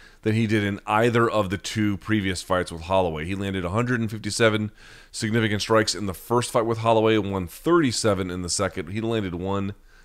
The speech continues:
sixty-four here. Um, Ortega is credited with two takedowns. Holloway got none. Volkanovski got three in the second.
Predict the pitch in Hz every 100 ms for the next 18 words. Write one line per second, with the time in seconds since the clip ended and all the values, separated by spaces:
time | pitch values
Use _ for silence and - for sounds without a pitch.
0 | _ - - 113 - 90 80 - - 113
1 | 90 71 69 - - 101 71 57 - _
2 | _ - - - - 95 95 98 - 117
3 | 113 - 123 107 104 92 - 117 - 117
4 | 98 107 101 95 95 87 - 82 87 104
5 | 98 90 87 73 90 92 90 82 82 73
6 | 90 90 92 85 82 78 65 - - 90
7 | 87 78 78 80 - 90 76